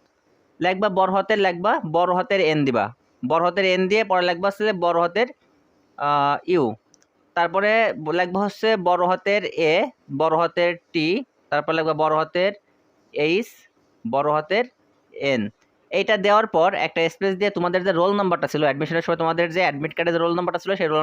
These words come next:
নাম্বারটা দেবা। মনে করো আমি রোল নাম্বার দিচ্ছি একের থেকে নিয়ে ছয়, ছয় ডিজিট একটা রোল নাম্বার আছে। এই রোল নাম্বারটাকে সেন্ড করবা হচ্ছে, নাম্বারটা আমি দেখাই দিই, ওয়ান সিক্স ট্রিপল টু। এই যে নাম্বারটা আছে, এই নাম্বারটায় সেন্ড করবা। তোমাদের এক দুই দশমিক ছেষট্টি পয়সা, অর্থাৎ দুই টাকা ছেষট্টি পয়সা কেটে নেবে।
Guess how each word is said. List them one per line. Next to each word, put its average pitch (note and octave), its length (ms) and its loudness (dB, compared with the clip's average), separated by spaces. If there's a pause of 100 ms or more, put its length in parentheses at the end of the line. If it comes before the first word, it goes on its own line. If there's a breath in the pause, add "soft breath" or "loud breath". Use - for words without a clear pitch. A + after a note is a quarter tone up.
(120)
নাম্বারটা D#3 300 -2
দেবা। B2 180 0
মনে C#3+ 180 -2
করো E3+ 160 -2
আমি E3 200 0
রোল D#3 160 0
নাম্বার D#3+ 180 -6
দিচ্ছি F3 180 -8
একের D3+ 200 -6
থেকে E3 160 -6
নিয়ে A3+ 160 0 (460 soft breath)
ছয়, D#3+ 260 0
ছয় E3+ 200 0
ডিজিট F#3 160 -2
একটা F3+ 160 -2
রোল E3 180 -2
নাম্বার C#3 240 0
আছে। F3 220 -2
এই F#3+ 160 0
রোল F#3 180 0
নাম্বারটাকে G3+ 600 -2 (420 soft breath)
সেন্ড G3 320 -2
করবা G3+ 260 2
হচ্ছে, G#3+ 360 -2 (440)
নাম্বারটা E3 360 -2
আমি F3 100 0
দেখাই D3 260 -2
দিই, F3+ 220 0 (240)
ওয়ান D#3+ 380 4 (220)
সিক্স F#3 360 -2 (180)
ট্রিপল D#3+ 420 0
টু। F3 160 0 (240)
এই D#3+ 140 -2
যে E3+ 100 -2
নাম্বারটা E3 400 -2
আছে, F#3+ 140 -2
এই E3 100 -2
নাম্বারটায় D#3 360 -2
সেন্ড F3+ 160 -2
করবা। A3 220 -2
তোমাদের F3 300 -2
এক E3+ 200 0 (140)
দুই F3+ 220 4
দশমিক G3 380 0 (340 loud breath)
ছেষট্টি F#3+ 340 -4
পয়সা, E3 180 -4
অর্থাৎ E3+ 160 -4
দুই F3+ 200 2
টাকা F#3 200 0
ছেষট্টি F3+ 320 -4
পয়সা F#3+ 180 -2
কেটে G3 220 -2
নেবে। G#3 200 0